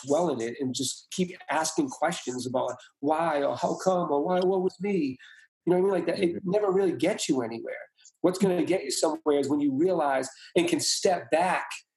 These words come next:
Speaker 1: and look at it and realize what wasn't your fault, and then realize the sickness that this other person had, then just try to analyze that. So to answer your question, um,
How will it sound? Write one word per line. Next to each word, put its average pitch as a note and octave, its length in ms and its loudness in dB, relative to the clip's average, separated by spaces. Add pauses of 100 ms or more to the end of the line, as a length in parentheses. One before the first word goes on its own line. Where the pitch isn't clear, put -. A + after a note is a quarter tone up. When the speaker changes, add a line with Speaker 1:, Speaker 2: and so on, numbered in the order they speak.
(140)
Speaker 1:
and D3 220 2
look F3+ 260 0
at C3+ 220 2
it B2+ 180 -6 (240)
and D3 240 0
realize D3 680 0
what D3+ 240 2
wasn't E3+ 340 0
your C#3 140 0
fault, B2 460 0 (260)
and D3 160 2
then D#3 180 2
realize D3 580 0
the C3+ 100 0
sickness F3 560 -2
that C3+ 120 -2
this C3+ 200 -2
other F3 160 2
person C#3+ 340 -2
had, C3 200 0
then F#3+ 120 2
just F#3 220 -4
try F3 160 2
to D#3+ 100 -2
analyze D3 480 0
that. D#3 240 0 (300)
So E3+ 420 0 (1000)
to D3+ 140 0
answer G3 240 2
your E3 80 2
question, F3 480 0
um, C3 520 0